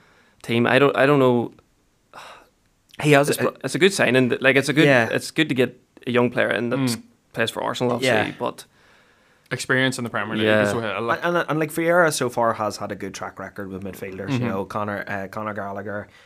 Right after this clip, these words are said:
Speaker 2: um, Du-, uh, this new fella
Speaker 3: Jack
Speaker 2: Doucouré
Speaker 3: Doucouré,
Speaker 2: that's
Speaker 3: yeah,
Speaker 2: come
Speaker 1: yeah,
Speaker 2: in
Speaker 1: he's
Speaker 2: this
Speaker 1: so good.
Speaker 2: season. You know, he looks like a good player.
Speaker 3: Mm-hmm.
Speaker 2: Like, I, I would have no qualms that, um, Vieira will probably make Lokonga a better footballer.
Speaker 3: Mm-hmm.
Speaker 2: Um,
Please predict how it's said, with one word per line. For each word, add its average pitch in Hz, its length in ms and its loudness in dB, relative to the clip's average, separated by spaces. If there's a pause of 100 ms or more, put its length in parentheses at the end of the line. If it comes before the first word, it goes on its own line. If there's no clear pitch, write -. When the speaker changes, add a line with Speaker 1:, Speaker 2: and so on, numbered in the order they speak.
(140)
Speaker 2:
um, 101 280 -6
Du-, 98 220 -10
uh, 101 160 -10
this 95 240 -10
new 104 120 -6
fella 101 220 -6
Speaker 3:
Jack 107 160 -4
Speaker 2:
Doucouré 107 540 0
Speaker 3:
Doucouré, 113 60 -12
Speaker 2:
that's 110 200 0
Speaker 3:
yeah, 117 60 -2
Speaker 2:
come 117 100 -2
Speaker 1:
yeah, 110 60 2
Speaker 2:
in 110 80 -2
Speaker 1:
he's 107 80 -2
Speaker 2:
this 107 80 -4
Speaker 1:
so 113 100 -2
good. 113 80 0
Speaker 2:
season. 113 180 -2
You 107 60 -4
know, 107 120 0
he 120 120 -2
looks 117 180 0
like 104 120 -6
a 107 60 -6
good 107 200 -6
player. 107 380 -4
Speaker 3:
Mm-hmm. 120 220 -8 (100)
Speaker 2:
Like, 127 200 -2
I, - 200 -8
I 139 120 2
would 135 140 0
have 139 100 -2
no 147 140 6
qualms 101 480 -4
that, 101 320 -10
um, 101 420 -8
Vieira 101 320 -8
will 98 120 -8
probably 98 320 -8
make 98 240 -10
Lokonga 101 560 -6
a 101 40 -8
better 101 280 -6
footballer. 107 560 -4
Speaker 3:
Mm-hmm. 117 500 -8
Speaker 2:
Um, 98 420 -4